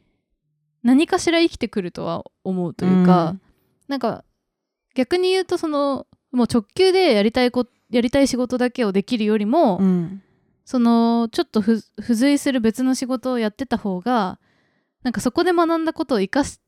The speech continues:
Speaker 1: て、
Speaker 2: うん。
Speaker 1: その直球でそれだけをやってる人とはちょっと違う
Speaker 2: うん。
Speaker 1: 仕事の仕方ができたりするっていうメリットはあるかなとは思う。
Speaker 2: 確かにね。
Speaker 1: うん。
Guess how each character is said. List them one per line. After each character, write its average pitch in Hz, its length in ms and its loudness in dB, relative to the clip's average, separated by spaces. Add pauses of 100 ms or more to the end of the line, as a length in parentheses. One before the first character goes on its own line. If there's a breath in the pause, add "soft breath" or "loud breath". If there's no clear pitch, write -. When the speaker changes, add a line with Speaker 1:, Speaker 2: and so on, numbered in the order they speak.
(160)
Speaker 1:
て、 214 380 0
Speaker 2:
う 202 60 0
ん。 190 320 -2 (200)
Speaker 1:
そ - 140 -8
の 220 120 0
直 233 200 -2 (120)
球 339 180 2
で 320 40 -2
そ 311 120 -4
れ 320 100 0
だ 339 100 2
け 349 120 -2
を - 20 0
や 226 140 2
っ - 80 -12
て 233 100 -2
る 226 80 2
人 254 400 2
と 226 220 -2
は 190 100 2
ち 247 120 -4
ょ - 0 -
っ - 20 -14
と 196 80 -2
違 - 180 -2 (400)
う - 100 -12
Speaker 2:
う 190 80 -4
ん。 190 280 -2 (240)
Speaker 1:
仕 - 160 -4
事 226 200 2
の 220 120 4
仕 - 80 -6
方 214 200 0
が 185 100 0
で 190 100 2
き - 80 -16
た 190 120 -2
り 175 80 -4
す 196 160 0
る 190 60 2
っ 196 80 -2 (240)
て 240 100 0
い 262 100 2
う 302 200 2
メ 220 140 4
リ 226 80 4
ッ - 120 -8
ト 262 140 2
は 240 260 0 (440)
あ 208 100 -2
る 196 100 -2
か 180 140 -8
な 254 360 0
と 190 100 -6
は 170 100 0
思 156 160 -8
う。 - 20 -6
Speaker 2:
確 180 60 -4
か 175 60 -8
に 180 40 -12
ね。 226 220 -8
Speaker 1:
う 208 60 -2
ん。 185 460 -4